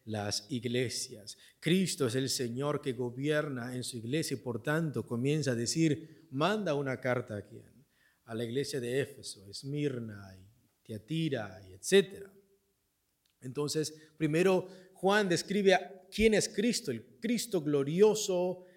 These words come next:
glorificado. "Estuve muerto, pero he aquí que vivo por los siglos de los siglos". Y una vez que Juan describe cuán glorioso es de Jesús, ahora sí comienza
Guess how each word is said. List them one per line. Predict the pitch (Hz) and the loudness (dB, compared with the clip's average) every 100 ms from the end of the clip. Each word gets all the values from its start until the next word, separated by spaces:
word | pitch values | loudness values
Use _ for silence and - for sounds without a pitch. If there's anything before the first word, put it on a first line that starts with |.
| _ | _
glorificado. | 160 170 147 143 - 175 185 123 107 | 2 2 0 -4 0 2 4 2 -2
"Estuve | 107 196 180 | -4 0 2
muerto, | 151 156 190 170 147 | 2 2 2 2 0
pero | 143 147 170 | 2 4 4
he | |
aquí | 147 151 170 | 4 2 -2
que | 143 | -2
vivo | 123 180 165 131 | 0 0 2 0
por | 127 127 | 0 -2
los | 123 - | -2 -2
siglos | 180 185 165 131 | -2 -2 -2 -4
de | 120 127 | -4 -4
los | 127 127 135 - - _ | -4 -6 -8 -10 -20 _
siglos". | - 226 220 170 - | 0 2 4 2 2
Y | |
una | 202 185 | 2 6
vez | 202 - | 4 4
que | 143 135 - - - _ | 0 0 -2 -20 -20 _
Juan | 170 208 240 214 151 123 - | 4 6 8 6 0 -4 -6
describe | 147 - 208 233 202 156 - | -6 -6 -4 2 2 2 0
cuán | 214 254 | -4 0
glorioso | 208 175 185 202 175 | 2 4 4 2 0
es | 151 | -2
de | 156 | -4
Jesús, | 139 - 226 202 - | -4 -2 -2 -2 0
ahora | 143 165 147 | 2 2 0
sí | 208 190 165 - | -2 -2 -4 -6
comienza | 131 147 160 165 139 123 120 | -6 -2 -2 -2 0 0 0